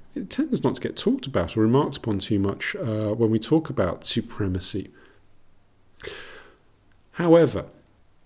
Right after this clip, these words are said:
that's not the same as the more operational level that, uh, Johnson is, uh, talking about in this, uh, case.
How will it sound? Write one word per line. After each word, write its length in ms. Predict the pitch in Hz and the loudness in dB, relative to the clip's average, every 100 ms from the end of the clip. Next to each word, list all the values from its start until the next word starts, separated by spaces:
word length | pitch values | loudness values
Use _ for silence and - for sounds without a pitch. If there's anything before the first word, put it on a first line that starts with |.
| _ _ - - - | _ _ -16 -12 -2
that's 260 | 151 160 | -2 2
not 100 | 170 | 2
the 60 | 110 | 2
same 340 | - 117 110 | 4 4 4
as 220 | 104 - | 2 -2
the 360 | - 110 101 98 | -2 -2 0 0
more 300 | 113 104 107 | -2 -2 -2
operational 720 | - - 107 117 120 - 127 107 | -6 -4 2 4 4 4 4 4
level 380 | 110 107 98 95 | 4 2 -2 -4
that, 380 | 104 104 - | -4 -6 -4
uh, 300 | 104 98 95 | -2 -2 -2
Johnson 460 | 95 107 107 - 101 | -4 -2 -2 -2 -2
is, 300 | 95 90 - | -2 -2 -2
uh, 460 | 92 92 95 95 90 - - | -2 -2 -2 -4 -6 -10 -4
talking 300 | 110 104 101 | -4 -2 -6
about 380 | 92 92 - - | -4 -6 -6 -8
in 500 | - 95 92 95 98 - | -8 -6 -6 -8 -10 -14
this, 400 | - 95 - - | -8 -4 -2 -4
uh, 200 | 120 95 85 | -6 -10 -12
case. 440 | - - - - | -8 -8 -8 -14